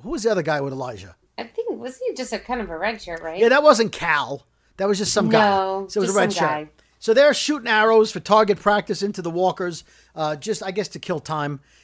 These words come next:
Speaker 1: just to show you that they're getting better with arrows. And Lydia says she's leaving. Like, "I'm going. I'm outta here. I said I was leaving. I'm leaving. I'm gonna go walk." Get this.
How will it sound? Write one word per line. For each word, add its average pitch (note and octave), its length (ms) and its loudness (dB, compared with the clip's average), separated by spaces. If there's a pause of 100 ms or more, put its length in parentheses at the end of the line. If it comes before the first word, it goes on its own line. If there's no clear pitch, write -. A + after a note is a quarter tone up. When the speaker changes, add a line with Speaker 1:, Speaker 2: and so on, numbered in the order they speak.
(100)
Speaker 1:
just D#3+ 200 -8
to E3 60 -10
show F#3 180 -2
you E3+ 100 0
that D#3 120 -4
they're D3 80 -8
getting C#3+ 220 -8
better D3+ 200 0
with C3+ 120 -4
arrows. C#3+ 480 -4 (440)
And F3 400 -4
Lydia G3 720 0
says G3+ 300 -6
she's F3+ 200 -8
leaving. D3 380 0 (720)
Like, D#3+ 120 -8
"I'm G#3+ 160 0
going. B3 340 6
I'm G#3 140 -6
outta B3 200 2
here. G3+ 220 2
I F3+ 80 -2
said A3+ 160 -2
I A#3+ 60 2
was A3 140 -2
leaving. A#3 240 -2
I'm F3 120 -2
leaving. D3+ 360 0 (600)
I'm A3 140 0
gonna C4+ 140 2
go B3+ 140 8
walk." G#3+ 680 2 (500)
Get F#3 160 -2
this. - 360 -8